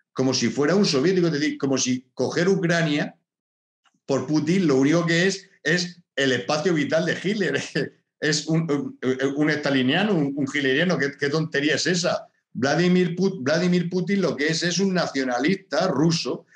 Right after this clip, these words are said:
que defiende los intereses de Rusia y que si la otan quiere llegar a, hasta, hasta su extremo,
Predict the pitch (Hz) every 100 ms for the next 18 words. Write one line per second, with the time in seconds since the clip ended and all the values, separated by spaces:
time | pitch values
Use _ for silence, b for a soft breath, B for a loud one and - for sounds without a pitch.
0 | b - 139 127 147 160 196 180 151 147
1 | 131 151 175 175 160 147 135 123 117 135
2 | 127 120 123 117 160 175 180 165 185 180
3 | 175 196 165 - 113 - 113 120 107 123
4 | 127 117 - 175 170 202 -